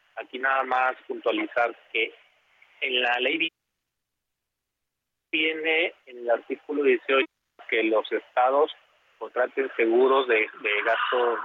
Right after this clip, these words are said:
de, de gastos para desastres naturales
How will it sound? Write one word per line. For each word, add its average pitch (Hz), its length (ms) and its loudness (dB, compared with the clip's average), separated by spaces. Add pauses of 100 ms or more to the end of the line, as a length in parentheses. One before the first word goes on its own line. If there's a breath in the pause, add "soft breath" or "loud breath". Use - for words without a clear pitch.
de, - 920 -4
de 107 40 -2
gastos - 300 -4
para 107 260 2
desastres 104 280 -6
naturales 123 560 0